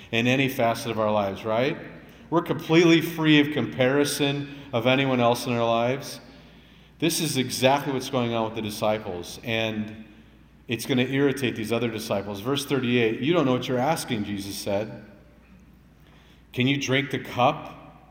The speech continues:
I drink or be baptized the baptism I'm about to be baptized with?" And so listen to the answer, how ignorant they are. "Sure we can."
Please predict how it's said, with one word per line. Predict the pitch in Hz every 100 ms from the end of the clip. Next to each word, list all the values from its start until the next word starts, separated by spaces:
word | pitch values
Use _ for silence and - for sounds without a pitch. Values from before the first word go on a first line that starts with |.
| - - -
I | 117 139
drink | 139 147 147
or | 113
be | 110
baptized | 113 117 117 135 131 127
the | 117
baptism | 110 113 110 117 117
I'm | 110
about | 107 113 110
to |
be | 110
baptized | 98 104 107 107 120 120 127
with?" | 131 131 107
And | 98
so | - 101
listen | 107 113
to | 101
the | 95
answer, | 95 104 92 82 -
how | 110 110
ignorant | 107 104 95
they | 101 98
are. | 82 - - - -
"Sure | - 247
we | 160
can." | 156 139 120 95